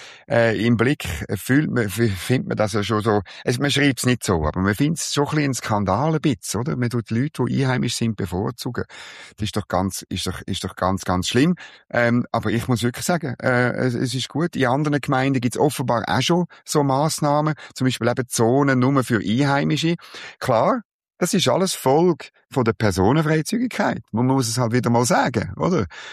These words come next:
Und, und von einer Asylpolitik, die schwierig ist. Äh, es ist an sich ein Pflasterli auf etwas, das nicht funktioniert. Aber immerhin das und das Richtige, glaube ich.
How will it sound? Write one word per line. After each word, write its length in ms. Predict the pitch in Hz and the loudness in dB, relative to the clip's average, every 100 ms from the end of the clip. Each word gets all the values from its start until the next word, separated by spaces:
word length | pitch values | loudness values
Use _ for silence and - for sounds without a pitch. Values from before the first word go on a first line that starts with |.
| - | -8
Und, 280 | 104 127 123 | 0 2 2
und 240 | - 123 | 2 0
von 100 | - 113 | 2 0
einer 120 | 113 | 2
Asylpolitik, 800 | 110 147 196 170 160 160 156 139 | 2 2 0 2 0 2 0 0
die 140 | - | -2
schwierig 320 | 135 143 151 156 | 0 0 0 0
ist. 220 | 113 - - - - | 0 -2 -8 -20 -4
Äh, 180 | 104 107 | 0 2
es 120 | 107 | 2
ist 120 | 127 | 2
an 160 | 123 113 | 2 0
sich 140 | 104 | 0
ein 80 | 107 | -2
Pflasterli 680 | - 120 147 151 - 139 135 | 0 -2 0 -2 0 2 4
auf 200 | 131 123 | 2 2
etwas, 260 | 123 123 | 2 2
das 80 | 113 | 2
nicht 180 | 110 104 | 2 2
funktioniert. 680 | 123 117 - 113 147 170 - - | 2 0 0 2 4 2 2 -2
Aber 180 | 113 | 2
immerhin 460 | 123 131 123 135 127 | 2 4 4 4 4
das 340 | 131 170 196 | 4 2 0
und 160 | - 113 | -2 -2
das 80 | - | 0
Richtige, 400 | 139 - - - | -2 -2 -6 -4
glaube 320 | 110 82 | -2 -4
ich. 60 | 80 | -8